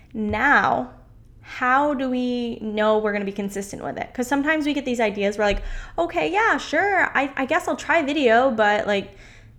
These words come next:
we do one video and then it falls off. We're like, "Oh yeah, I'm gonna start a new series and it's gonna be so great," but then they fall off, they fall short.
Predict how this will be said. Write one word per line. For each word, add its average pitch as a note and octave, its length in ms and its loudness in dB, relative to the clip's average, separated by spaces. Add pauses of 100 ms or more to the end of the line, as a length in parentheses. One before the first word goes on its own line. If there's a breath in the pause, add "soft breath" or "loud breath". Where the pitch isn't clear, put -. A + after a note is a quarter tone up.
(300)
we G#3 240 0
do G#3+ 180 2
one G#3 260 2
video F#3+ 440 2
and G#3+ 240 0
then G3 260 4
it - 80 -6
falls - 260 0
off. - 300 -6
We're A3+ 80 2
like, G#3+ 240 2
"Oh D4 100 4
yeah, D4 140 2
I'm C4 60 2
gonna C#4 120 0
start C4+ 240 0
a C4 60 4
new C4+ 160 0
series C#4 680 -2
and A#3+ 140 -4
it's A3+ 80 -6
gonna A#3+ 100 0
be A#3 40 -2
so A3+ 160 -2
great," C#4+ 680 -2 (220 loud breath)
but A#3 160 0
then A3+ 600 0
they G3+ 120 2
fall A#3+ 240 -2
off, - 240 -2
they A3+ 120 -2
fall A3+ 340 0
short. - 440 -2